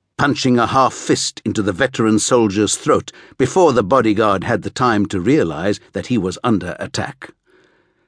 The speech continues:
The senator and his remaining protector fell back a few paces, both men staring in amazement at their companion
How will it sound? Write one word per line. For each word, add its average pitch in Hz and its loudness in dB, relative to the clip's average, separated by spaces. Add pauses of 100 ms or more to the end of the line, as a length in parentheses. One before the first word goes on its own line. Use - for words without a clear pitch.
(320)
The 110 -2
senator 147 2
and 113 2
his 107 0
remaining 110 2
protector 113 0 (100)
fell 143 2
back 117 -2
a 85 -10
few 110 2
paces, 78 -2 (320)
both 139 2
men 113 2
staring 143 2
in 131 2
amazement 127 0
at 104 -6
their 107 2
companion 104 -2